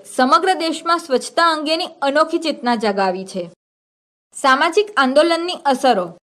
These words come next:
સામાજિક આંદોલન એ સમૂહની સામાજિક અભિવ્યક્તિ છે. સમૂહના લોકો પોતાના નક્કી કરેલ હેતુ માટે આંદોલન કરે છે.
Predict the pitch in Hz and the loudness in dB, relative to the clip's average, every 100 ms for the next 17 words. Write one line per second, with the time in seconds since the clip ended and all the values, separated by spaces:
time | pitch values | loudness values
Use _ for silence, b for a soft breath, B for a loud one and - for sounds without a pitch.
0 | _ - 233 233 330 392 392 - 294 320 | _ -4 0 2 2 0 -2 -2 0 0
1 | 302 190 - _ 311 339 311 277 320 349 | 0 -2 -8 _ -4 0 2 2 2 0
2 | 359 302 247 285 320 381 - 269 311 277 | -2 -2 0 0 -2 -4 0 2 2 2
3 | 240 - 202 190 180 180 _ _ _ - | 2 -2 -10 -10 -12 -14 _ _ _ 0
4 | 285 311 370 370 359 349 349 339 311 320 | 0 0 2 4 4 2 0 0 0 0
5 | 339 330 254 - 330 320 330 311 247 269 | 0 -2 -4 -4 -2 2 2 2 2 2
6 | 311 320 311 339 - 269 247 269 269 226 | 2 0 0 -2 -2 0 4 6 4 2
7 | 208 185 175 185 170 | -2 -4 -6 -10 -16